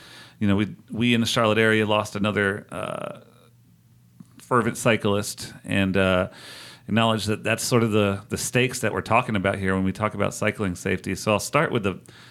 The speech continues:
the very broadest question. If we were to give a, a letter grade to the Charlotte area in terms of how things have improved since, let's say,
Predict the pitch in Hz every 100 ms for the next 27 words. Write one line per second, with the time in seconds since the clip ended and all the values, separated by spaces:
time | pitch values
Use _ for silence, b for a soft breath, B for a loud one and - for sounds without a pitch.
0 | B - 85 117 131 107 110 110 117 110
1 | - - 104 104 - 90 87 113 110 110
2 | 92 120 110 101 92 - 104 95 92 120
3 | 135 127 110 110 104 104 101 - B B
4 | B - - 117 98 - 120 120 107 107
5 | 110 107 98 98 113 104 101 101 107 117
6 | 113 123 113 101 95 - 117 110 - -
7 | 107 - - 101 - 101 101 98